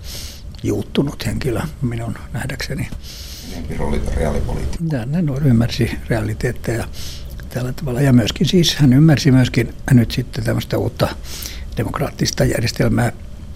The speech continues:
Speaker 1: näki sen heikkoudet, mutta pyrki toimimaan sen puitteissa. Sitten hän ei ruvennut Lapua liikkeen. Muun, niin kuin silloin oli mahdoll-, semmoinen mahdollisuus, että tämmöinen sotilasdiktatuuri, mm,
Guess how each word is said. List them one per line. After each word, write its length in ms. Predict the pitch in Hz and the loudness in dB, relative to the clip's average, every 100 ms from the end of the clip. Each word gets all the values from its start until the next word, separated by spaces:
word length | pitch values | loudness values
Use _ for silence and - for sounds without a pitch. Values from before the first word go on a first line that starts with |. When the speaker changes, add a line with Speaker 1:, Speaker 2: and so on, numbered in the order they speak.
| - - - - - - - | -12 -10 -10 -12 -12 -12 0
Speaker 1:
näki 300 | 139 117 127 | 0 2 -2
sen 160 | 117 117 | 0 2
heikkoudet, 520 | 170 156 127 113 - | 2 2 -2 -2 -2
mutta 300 | 131 - 131 - - | -4 -4 -6 -6 -6
pyrki 240 | 110 127 | -4 -4
toimimaan 400 | - 147 135 123 | 0 2 4 4
sen 160 | 135 113 | 0 0
puitteissa. 480 | 117 - 135 - | -2 -2 -4 -4
Sitten 300 | - - - | -6 -8 -6
hän 120 | 110 - | -4 0
ei 200 | 117 120 | 2 4
ruvennut 340 | 120 113 113 | 4 2 0
Lapua 340 | 117 - 139 | -2 -2 -4
liikkeen. 360 | 139 135 - 120 - - - - - - | -4 -4 -4 -4 -4 -8 -8 -10 -10 -8
Muun, 340 | 117 110 - - | -6 -4 -6 -4
niin 140 | 131 - | -2 -2
kuin 220 | - 139 - - - | -6 -8 -10 -12 -8
silloin 400 | - 107 110 156 - - - | -4 -4 -4 -6 -10 -10 -4
oli 400 | 117 120 120 - - - | 0 2 0 -6 -8 0
mahdoll-, 400 | 139 113 147 196 | 2 2 0 -2
semmoinen 300 | - 123 117 | 0 2 2
mahdollisuus, 520 | 123 127 135 - 123 80 | 2 0 -2 -4 -6 -8
että 260 | 76 - - - - - - - - - - | -6 -6 -6 -8 -8 -8 -10 -10 -12 -12 -8
tämmöinen 360 | - 120 117 - - | -4 -4 -4 -8 -10
sotilasdiktatuuri, 960 | - 139 160 139 - 170 - 123 123 - - - | -4 -4 -4 -6 -6 -8 -6 -4 -4 -6 -4 0
mm, 220 | 160 160 | 2 0